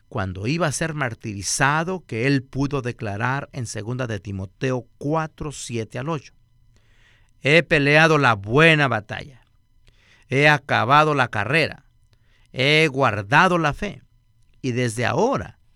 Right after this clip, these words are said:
me está guardada la corona de justicia, con la cual me recompensará el Señor juez justo en aquel día, y no solo a mí, sino también a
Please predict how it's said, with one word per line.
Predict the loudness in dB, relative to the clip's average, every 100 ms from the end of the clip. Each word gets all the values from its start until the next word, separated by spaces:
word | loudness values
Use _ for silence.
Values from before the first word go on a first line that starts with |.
| -12
me | -8 -6
está | -6 -2 -2
guardada | 2 0 0 0 0 0
la | -6 -6
corona | -4 -4 -4
de | -6
justicia, | -10 -12 -10 -8 -6 -6 -6 -8 _ -20 -20 -6
con | -2 0
la | -2
cual | -2 4 6 6
me | 2 0
recompensará | -2 -2 -6 -4 -4 -4 -4 -2
el | -4 -6
Señor | -6 -4 -4
juez | -4 -6 -6
justo | -4 -6 -6 -12 _ _ -12
en | -10
aquel | -8 -6 -6 -6
día, | -12 -14 _ _ _ _ _ _ _
y | -2
no | 2 2
solo | 4 4 6 6 4 0 -2
a | -2
mí, | 0 -4 -6 _ _ _ _
sino | -2 0 0
también | 0 -2 0 -2 -4 -4
a | -2